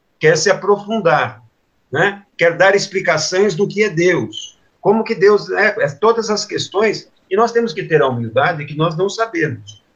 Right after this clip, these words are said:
Hoje nós temos muito mais noção do que Deus não é, do que Deus seja.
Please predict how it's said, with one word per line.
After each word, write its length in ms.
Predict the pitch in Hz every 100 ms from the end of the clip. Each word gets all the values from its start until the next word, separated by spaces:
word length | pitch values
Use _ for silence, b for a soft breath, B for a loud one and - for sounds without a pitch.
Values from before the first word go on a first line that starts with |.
| _ _ _ _ _ -
Hoje 240 | 208 170
nós 220 | 175 156 156
temos 300 | 175 156 127
muito 420 | 156 254 262 196
mais 300 | 151 156 127
noção 440 | 143 - 170 170
do 120 | 151
que 100 | 151
Deus 420 | 165 107 208 202 151
não 240 | 139 120
é, 280 | 147 196 -
do 80 | -
que 180 | -
Deus 260 | 160 190 214
seja. 440 | 190 131 113 98